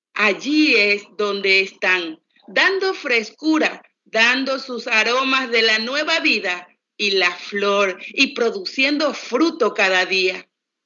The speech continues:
Párrafo setenta y tres. Los otros diciendo, usted sabe, yo sé que ella fue sanada. Yo sé que él fue sanado.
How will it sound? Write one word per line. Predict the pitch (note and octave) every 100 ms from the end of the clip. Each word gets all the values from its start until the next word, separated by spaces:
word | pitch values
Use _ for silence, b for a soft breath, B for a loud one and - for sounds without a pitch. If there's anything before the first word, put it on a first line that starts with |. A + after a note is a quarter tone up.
| _ _ _ _ _ _ _ _ _
Párrafo | A3 A3 A#3 A#3 A#3+
setenta | A#3+ - G#3+ A3 G#3
y |
tres. | G3 F3+ E3+ D#3+ - _ _ _ _ _ _ _ _ -
Los | G3+ G3+ -
otros | - A3 G#3+ A3 A3
diciendo, | G3 F3 - G3 F#3 F3+ E3+ E3 _ _ _ _ _ _
usted | - F3+ - G3
sabe, | F#3+ G3 F#3 F3 F3+ _ _ _ _
yo | G#3
sé | A3 C4 C#4
que | C#4 A3
ella | G#3+ G#3+ G#3+
fue | G#3 G3+
sanada. | G3+ F3+ F#3+ G3 F3 - _ _ _ _ _
Yo | - F#3
sé | F3+ G3 G#3+
que | - F3+
él | F#3
fue | F#3 F#3
sanado. | F3+ E3+ E3+ G3 A3+ F#3